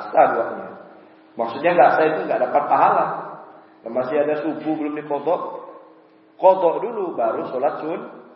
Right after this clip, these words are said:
sunnah. Nah, ini salah orang ini. Ada orang sunnah, Masya Allah. Duha nggak pernah tinggal, hajatnya, istikharahnya. Tapi subuhnya bablas, ya salah itu. Nah, itu ya. Jadi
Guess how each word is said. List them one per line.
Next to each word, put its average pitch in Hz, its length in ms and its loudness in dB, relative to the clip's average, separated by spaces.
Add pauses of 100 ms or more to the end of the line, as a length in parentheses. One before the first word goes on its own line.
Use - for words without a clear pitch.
(220)
sunnah. - 720 -18 (720)
Nah, 98 320 -8
ini 185 160 -4
salah 196 400 6
orang 165 160 0
ini. 139 80 -8
Ada 208 320 6
orang 262 320 0
sunnah, 247 380 2 (140)
Masya 214 360 2
Allah. 226 320 2 (840)
Duha 139 640 0
nggak 113 160 -8
pernah 131 160 -6
tinggal, 123 400 -10
hajatnya, 123 680 -6 (100)
istikharahnya. 120 680 -10 (340)
Tapi 151 240 -6
subuhnya 180 480 -8
bablas, 147 400 -4 (160)
ya 101 160 -16
salah 156 320 -4
itu. 143 220 -14 (1800)
Nah, 98 600 -8
itu 104 160 -16
ya. 151 80 -4 (560)
Jadi 113 200 -8